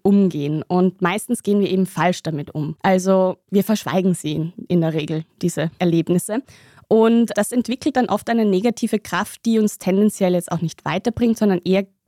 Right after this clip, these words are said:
krank machen kann, vor allem psychisch. Und vereinfacht gesagt entsteht bei der Scham dieses Gefühl, dass wir etwas falsch gemacht haben und deshalb keine Liebe verdienen.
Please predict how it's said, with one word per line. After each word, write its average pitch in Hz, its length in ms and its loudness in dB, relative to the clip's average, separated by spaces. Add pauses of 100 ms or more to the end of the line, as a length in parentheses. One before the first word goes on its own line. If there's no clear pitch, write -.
(160)
krank 190 300 -4
machen 175 280 -4
kann, 180 220 -2
vor 165 100 -4
allem 165 160 -2
psychisch. - 640 -4
Und 233 560 2
vereinfacht 240 640 -2
gesagt 190 520 -2
entsteht 196 400 -2
bei 196 120 2
der 175 140 2
Scham 185 420 0
dieses 196 320 -2
Gefühl, 208 680 2 (220)
dass 208 160 0
wir 185 60 -2
etwas 175 260 -6
falsch 156 300 -6
gemacht 226 380 -2
haben 214 200 0
und 190 140 0
deshalb 180 320 -2
keine 196 200 2
Liebe 190 320 4
verdienen. 139 560 -8